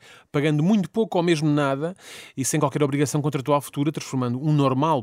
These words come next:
posto de trabalho numa fonte de trabalho precário. Felizmente, nem todos os estágios são assim e, por isso, acho que, por vezes, nos con-,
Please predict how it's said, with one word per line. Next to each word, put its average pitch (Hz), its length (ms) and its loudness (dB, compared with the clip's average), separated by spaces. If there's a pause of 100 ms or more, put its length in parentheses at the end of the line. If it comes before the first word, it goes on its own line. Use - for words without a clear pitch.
posto 113 180 -10
de - 40 -12
trabalho 120 400 -2
numa 139 180 2
fonte 143 260 -2
de - 80 -12
trabalho 135 260 -4
precário. 107 360 -4 (560)
Felizmente, 165 540 2
nem 127 100 0
todos 113 180 -6
os - 40 -14
estágios 98 320 -10
são 107 120 -10
assim 185 360 -2
e, 175 80 -4
por 151 180 -4
isso, 156 240 -2
acho 151 220 -4
que, 160 140 -2
por 113 200 -8
vezes, 120 280 -4
nos 143 100 -4
con-, 147 100 -10